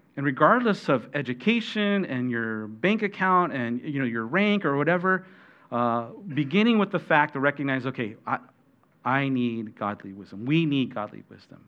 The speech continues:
And we're gonna see in a moment that wisdom like grace is something that God offers. It's a gift that he wants to give us, but we have to receive it by faith. Now, verse five is a verse that I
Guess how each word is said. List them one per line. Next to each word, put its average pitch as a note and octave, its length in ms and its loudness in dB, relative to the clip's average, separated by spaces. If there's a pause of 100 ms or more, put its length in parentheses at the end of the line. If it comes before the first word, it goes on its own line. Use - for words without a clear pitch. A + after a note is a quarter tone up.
(100)
And C3+ 100 -2
we're F3 60 4
gonna G3 160 4
see - 160 -2
in E3+ 80 4
a D3+ 40 6
moment C#3+ 520 2 (640)
that C3+ 280 4 (220)
wisdom E3+ 720 2
like C3+ 460 -2
grace D3+ 500 2
is B2 120 -10
something G#3 580 0
that B2+ 220 -2
God C#3 340 4 (100)
offers. C#3 640 2
It's B2+ 140 -8
a C3+ 60 -6
gift F#3 480 0
that F3 100 0
he D#3 60 2
wants D3 300 0
to C3+ 100 -6
give D3+ 280 0
us, A2 280 -2 (260)
but - 80 -4
we C#3+ 140 4
have D#3+ 160 6
to C#3+ 80 -2
receive C3 380 -4
it G#2+ 160 -6
by A2 340 -2 (260)
faith. C#3+ 320 -4 (2500)
Now, A#2+ 120 -4
verse F#3 320 2 (140)
five E3 340 4
is B2 140 -4
a B2 60 -4
verse C#3 340 2
that B2 180 -4
I C#3 400 4